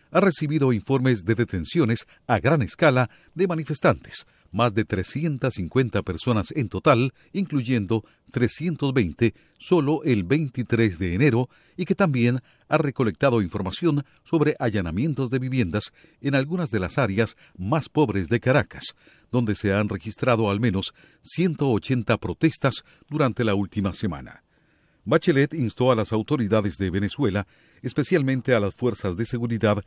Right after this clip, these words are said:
a ejercer moderación y a respetar el derecho fundamental de toda persona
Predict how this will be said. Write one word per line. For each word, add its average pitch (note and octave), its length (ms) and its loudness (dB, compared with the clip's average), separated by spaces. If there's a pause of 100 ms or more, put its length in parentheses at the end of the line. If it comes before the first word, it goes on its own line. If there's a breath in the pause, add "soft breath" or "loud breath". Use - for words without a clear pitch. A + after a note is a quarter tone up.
(340 soft breath)
a C3 140 2
ejercer B2+ 460 -2
moderación G2+ 720 -2 (320 soft breath)
y A2+ 100 2
a B2 40 6
respetar A#2+ 500 2
el A#2 220 0
derecho G#2+ 360 0
fundamental A#2+ 800 0
de B2 120 0
toda G#2 260 0
persona A2+ 540 0